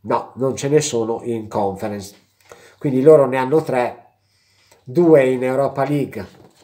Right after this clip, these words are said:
appunto Lipsia e Francoforte, più il Bayern Monaco in Champions.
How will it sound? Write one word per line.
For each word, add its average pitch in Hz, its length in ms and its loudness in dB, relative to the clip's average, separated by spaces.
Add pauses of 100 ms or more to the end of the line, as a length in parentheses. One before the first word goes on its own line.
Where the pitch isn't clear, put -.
(160)
appunto 117 840 -6 (540)
Lipsia 139 640 2
e 120 120 0
Francoforte, 139 800 -2
più 139 160 -4
il 120 60 -8
Bayern 120 340 -2
Monaco 101 440 -8
in 98 100 -10
Champions. 101 760 -10